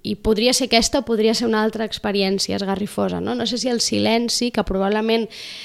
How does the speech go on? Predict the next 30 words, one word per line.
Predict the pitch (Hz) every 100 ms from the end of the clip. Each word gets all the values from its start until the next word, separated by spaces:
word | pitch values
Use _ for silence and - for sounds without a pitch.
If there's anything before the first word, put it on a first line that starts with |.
| - - _ _
és | 240 226
un | 240
recurs | 226 220 233 -
que | 233
fem | 196 240
servir | 233 226 220 220
sovint, | 233 208 247 254 254 302
però | 240 220
no | 214
sé | 208 269
fins | 269
a | 240
quin | 226 226 208
punt | 262
atrapa | 254 208 214 254 - 214
el | 208
silenci | - 208 220 254 240 - 247 285 -
i, | - 220 208 202
mm, | 196 196 196 - - -
provoca | - 247 220 214 226
que, | 233 226 220
doncs, | 208 208 -
per | 202
exemple, | 202 208 190 214 220 - - -
la | - 233 220
culpa | 247 247 - 233
es | -
faci | 233 -
més | 226 214 -
potent | - 208 254 285 269 269 269